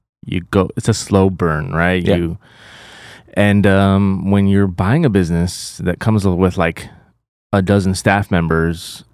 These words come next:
Speaker 1: and it's already full on, and i-, it's like, the idea is, is fantastic, it's great and everything, but then it's like, "Oh, wait a minute. I already have so much going on," you know? Like, so,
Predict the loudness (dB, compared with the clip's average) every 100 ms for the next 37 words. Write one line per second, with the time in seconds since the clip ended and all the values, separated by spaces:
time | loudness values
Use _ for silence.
0 | -8 -4 -2 -2 -2 -4 -2 2 2 2
1 | 0 -2 2 4 2 2 -2 0 -2 -4
2 | -8 -16 _ _ _ _ _ -8 -6 -6
3 | -10 -4 -4 -2 0 2 2 0 -8 -4
4 | 2 2 2 2 2 2 -2 -4 -10 -8
5 | -4 -2 -2 0 -2 -2 -4 -8 -2 0
6 | 0 0 0 0 0 -2 -2 -2 0 0
7 | 2 0 -2 -4 -4 -4 0 2 2 2
8 | 0 -2 -4 -8 -18 -20 -20 -20 -20 -20
9 | -20 -12 0 2 2 0 -2 0 0 -2
10 | -2 0 2 2 2 2 0 0 2 0
11 | 0 -4 0 4 4 2